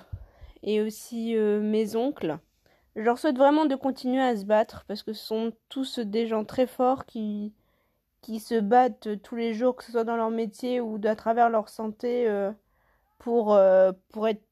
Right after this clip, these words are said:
euh, pour aller de mieux en mieux et pour se développer, pour, euh, pour aider les autres aussi. Ce sont des gens très généreux, que ce soit mes tantes ou mes oncles.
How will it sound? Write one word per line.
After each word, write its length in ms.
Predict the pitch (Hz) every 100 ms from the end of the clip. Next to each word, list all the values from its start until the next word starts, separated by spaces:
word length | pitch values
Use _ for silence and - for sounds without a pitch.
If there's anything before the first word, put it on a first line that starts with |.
| -
euh, 440 | 202 180 180 175
pour 200 | 139 -
aller 160 | 220 208
de 120 | 196
mieux 320 | 214 220 226
en 80 | 226
mieux 400 | 220 214 226 240
et 80 | 233
pour 240 | 214 208
se 100 | -
développer, 960 | 220 196 233 220 226 - 240 247 247 247
pour, 380 | 214 226 220 208
euh, 140 | 190 214 _ _
pour 200 | 247 233
aider 240 | 226 262
les 240 | 262 247 240
autres 280 | 262 254
aussi. 340 | 233 - 233 262
Ce 100 | -
sont 220 | 214 - 214
des 160 | 220
gens 160 | 214 220
très 300 | - 262 262
généreux, 580 | 247 240 240 220 214 254 _ _ _
que 100 | 214
ce 140 | 220
soit 180 | 208 226
mes 160 | 220 226
tantes 420 | - 240 226 -
ou 60 |
mes 420 | 214 202 220 220 226
oncles. 400 | 247 262 -